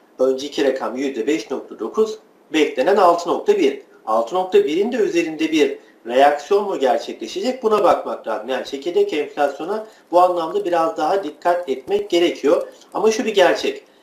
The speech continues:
Enflasyonda hani manşet olsun, çekirdek enflasyon olsun. Burada aşağı yönlü reaksiyonlar görebilecek miyiz?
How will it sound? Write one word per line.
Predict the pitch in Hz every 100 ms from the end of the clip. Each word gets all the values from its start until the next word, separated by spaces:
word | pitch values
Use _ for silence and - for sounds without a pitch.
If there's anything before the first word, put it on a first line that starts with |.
| _ 135
Enflasyonda | 139 135 175 175 175 185 180 175 160 - - - _
hani | 135 117
manşet | 135 147 - 170 143
olsun, | 123 - 185
çekirdek | 156 - 160 156 160
enflasyon | 151 - 147 147 165
olsun. | 127 - 107 135
Burada | 214 - 139 - - - _
aşağı | - - - 202 214
yönlü | 180 147 131
reaksiyonlar | 160 180 175 180 165 147 110 - - 131
görebilecek | 143 175 202 208 220 214
miyiz? | 208 214 214